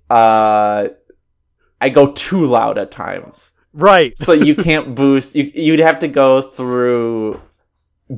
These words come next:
Speaker 1: bits and pieces of my audio to individually boost it. Th-,
Speaker 2: I have
Speaker 1: rather
Speaker 2: to
Speaker 1: than just
Speaker 2: cl-
Speaker 1: yeah.
Speaker 2: Or I could do an across-the-board boost and then have to drop down every single peak,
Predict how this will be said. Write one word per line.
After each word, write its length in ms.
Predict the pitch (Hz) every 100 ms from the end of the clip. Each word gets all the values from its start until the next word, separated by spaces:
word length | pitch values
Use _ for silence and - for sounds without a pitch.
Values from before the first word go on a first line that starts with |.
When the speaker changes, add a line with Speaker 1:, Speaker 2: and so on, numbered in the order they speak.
| -
Speaker 1:
bits 260 | 147 147 135
and 120 | 110
pieces 440 | - 131 135 120
of 100 | 110
my 160 | 107 110
audio 420 | 107 107 107 104
to 220 | 101 113 -
individually 680 | 117 110 98 110 104 101 101
boost 440 | 101 95 95 -
it. 140 | 82 - -
Th-, 140 | -
Speaker 2:
I 120 | 110 127
have 140 | 196
Speaker 1:
rather 40 |
Speaker 2:
to 80 | 190
Speaker 1:
than 100 | 101
just 160 | - 107
Speaker 2:
cl- 160 | 170 - _
Speaker 1:
yeah. 260 | - - - _ _ _ _ _ _ -
Speaker 2:
Or 360 | 160 185 175 147
I 80 | 135
could 180 | 156 131
do 260 | 151 156
an 100 | 147
across-the-board 1300 | 131 - 139 139 - 139 110 127 131 127 120 107 104
boost 420 | 151 156 143 - -
and 120 | 123
then 100 | 131
have 180 | 127 127
to 80 | 113
drop 480 | 98 127 123 131 -
down 280 | 131 123 123
every 320 | 123 127 123
single 380 | - 120 104 101
peak, 580 | - 160 139 - -